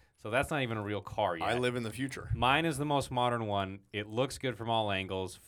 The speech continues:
Speaker 1: finally. Named after his dad and fully normally aspirated. No hybrid B S. I get twelve hundred or sixteen hundred horsepower.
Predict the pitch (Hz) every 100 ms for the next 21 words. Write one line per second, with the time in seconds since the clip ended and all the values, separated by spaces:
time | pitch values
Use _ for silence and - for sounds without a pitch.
0 | - 113 113 104 92 90 87 90 - -
1 | _ _ 117 127 139 131 - 123 98 104
2 | 98 98 - 156 185 208 147 127 123 151
3 | 190 - - - _ _ _ _ _ -
4 | - 135 131 131 127 127 127 131 - -
5 | 117 120 117 110 101 95 101 95 87 85
6 | 104 117 120 120 113 107 110 107 98 107
7 | 101 92 87 - - - _ _ - 104
8 | 95 98 101 - - 131 135 113 127 120
9 | 110 - - 127 127 113 113 113 98 98
10 | - 90 87 87 85